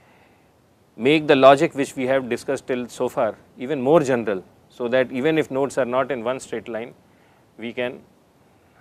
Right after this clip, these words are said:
figure out how to assemble element equations, uh, in a methodical and, uh, logic, uh,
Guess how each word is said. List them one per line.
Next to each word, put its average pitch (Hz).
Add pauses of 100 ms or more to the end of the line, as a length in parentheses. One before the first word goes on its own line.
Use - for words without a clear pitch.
(500)
figure 127
out 135
how 123
to 131
assemble 120 (720)
element 117
equations, 123 (560)
uh, - (420)
in 113
a 135 (100)
methodical 113
and, 151 (1400)
uh, 104
logic, 117
uh, 92